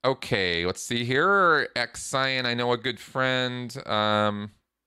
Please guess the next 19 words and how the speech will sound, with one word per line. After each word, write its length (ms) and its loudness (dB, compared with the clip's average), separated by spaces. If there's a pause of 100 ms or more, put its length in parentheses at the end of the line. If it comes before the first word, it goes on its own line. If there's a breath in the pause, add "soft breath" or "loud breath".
(1600)
yeah, 300 2 (280)
yeah, 320 2
this, 280 -4
the, 200 0
the 140 -4
talk 300 2
radio 320 0
stuff, 520 0
the 80 -8
politics, 680 0
all 160 4
that, 180 2
it 140 -6
can 120 -8
get 200 -2
bad. 320 0 (280 loud breath)
Oh, 180 6
hey, 140 2
Alex. 520 2